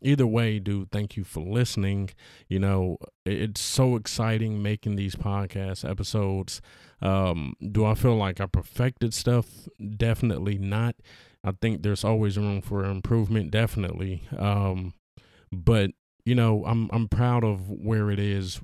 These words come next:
right now and what I've created, you know. Um, also with having Cheryl on the podcast on some episodes and, you know, her giving her input and even just being a part of it and everything. It's just, it's so exciting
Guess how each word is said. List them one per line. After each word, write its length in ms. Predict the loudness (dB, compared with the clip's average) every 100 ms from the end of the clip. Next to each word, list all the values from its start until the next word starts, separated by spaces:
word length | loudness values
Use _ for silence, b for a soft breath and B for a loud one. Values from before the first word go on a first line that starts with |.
| -6
right 240 | -4 -2
now 380 | -2 -2 -2 -2
and 260 | -4 -8 -4
what 200 | -4 -2
I've 480 | -2 -2 -4 -6 -16 _ b b _ -10
created, 640 | 0 2 4 2 -2 -6 -10 _ -6
you 120 | -2
know. 340 | 0 0 -4 -8 _ b -4
Um, 360 | 0 2 0 -2
also 460 | -2 -2 0 2 2
with 300 | 0 -2 0
having 500 | 0 0 -2 -4 -6
Cheryl 520 | -4 0 0 0 -2
on 120 | -4
the 40 | -2
podcast 720 | 0 0 -2 -2 -2 -2 -2
on 160 | -2 0
some 260 | 0 0
episodes 840 | 0 -4 -4 0 0 0 -2 -4 -8
and, 260 | -8 -8 -14 B B B
you 80 | 2
know, 320 | 2 2 -2 -8 -14 -4
her 200 | 0 2
giving 280 | 2 0 2
her 200 | 2 2
input 540 | 2 2 2 2 2
and 160 | 0 0
even 260 | 0 0
just 220 | 0 -2 0
being 260 | 0 0
a 60 | -2
part 320 | -2 0 0
of 120 | 0
it 120 | -2
and 120 | -2 0
everything. 500 | 0 0 -2 -2 -4
It's 100 | -4
just, 260 | -6 -6 B B B
it's 160 | -8 -6
so 320 | -2 0 0
exciting 800 | -4 -6 -2 -2 -2 -2 -4